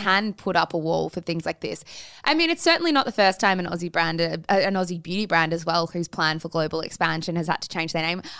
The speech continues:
I feel like Frank Body had to do something in the past,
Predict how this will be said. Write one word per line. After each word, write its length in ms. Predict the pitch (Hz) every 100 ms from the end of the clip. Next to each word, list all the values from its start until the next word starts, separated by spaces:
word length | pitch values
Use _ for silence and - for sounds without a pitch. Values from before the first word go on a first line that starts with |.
| -
I 60 |
feel 200 | - 381 539
like 120 | 571
Frank 320 | - 277 277
Body 300 | - 175 240
had 160 | 233 208
to 80 | -
do 160 | 190 185
something 520 | 185 - 160 160 165
in 140 | 226 214
the 80 |
past, 500 | 196 202 190 - -